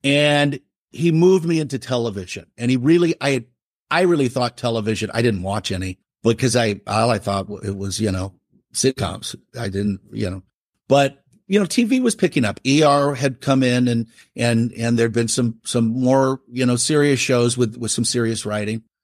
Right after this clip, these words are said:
So we developed The Agency together. Um, by that point, Night Manager had, had languished. He'd left Paramount and he was at Sony and whatever.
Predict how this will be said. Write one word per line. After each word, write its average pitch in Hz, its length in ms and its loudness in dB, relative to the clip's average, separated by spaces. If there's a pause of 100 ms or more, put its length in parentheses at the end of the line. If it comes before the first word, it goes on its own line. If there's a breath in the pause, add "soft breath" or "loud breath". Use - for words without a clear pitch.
(140)
So - 160 0
we 170 100 6
developed 160 600 0
The 131 220 2
Agency 123 500 0
together. 95 600 -10 (400)
Um, 104 420 -2
by 131 200 0
that 147 260 0
point, 139 300 0
Night 123 220 0
Manager 110 460 -2
had, 95 240 -4 (100)
had 107 100 -4
languished. 95 360 -4
He'd 113 140 -2
left 117 240 0
Paramount 104 540 -2
and 107 60 -8
he 98 60 -4
was 95 100 -6
at 101 100 -6
Sony 98 500 -2
and 95 220 -12 (200)
whatever. 98 440 -4